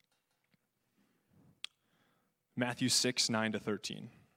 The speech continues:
"Our Father in heaven, hallowed be your name. Your kingdom come, your will be done on earth as it is in heaven. Give us today our daily bread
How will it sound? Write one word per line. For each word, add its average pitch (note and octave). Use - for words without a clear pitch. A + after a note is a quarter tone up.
"Our B2+
Father C#3
in C#3
heaven, A#2+
hallowed B2
be A#2
your A2+
name. A2
Your B2+
kingdom D3
come, B2+
your B2
will B2+
be B2
done A#2
on A2+
earth B2
as A2+
it A2+
is A2
in G#2+
heaven. -
Give C3+
us D#3
today B2+
our A#2
daily A#2
bread G#2+